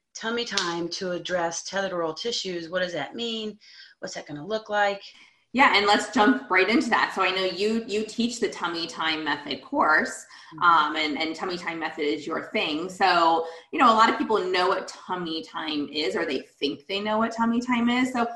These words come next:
Speaker 2: what would you say is the difference between, you know, tummy time that everybody just refers to on a daily basis and Tummy Time Method?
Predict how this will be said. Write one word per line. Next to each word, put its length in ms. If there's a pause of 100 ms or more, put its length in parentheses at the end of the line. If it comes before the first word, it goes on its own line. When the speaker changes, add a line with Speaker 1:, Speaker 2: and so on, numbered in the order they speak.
(200)
Speaker 2:
what 140
would 180
you 80
say 220
is 120
the 60
difference 340
between, 560
you 80
know, 240 (180)
tummy 280
time 400
that 80
everybody 480
just 340
refers 460
to 80
on 80
a 40
daily 260
basis 580
and 500 (340)
Tummy 280
Time 440
Method? 480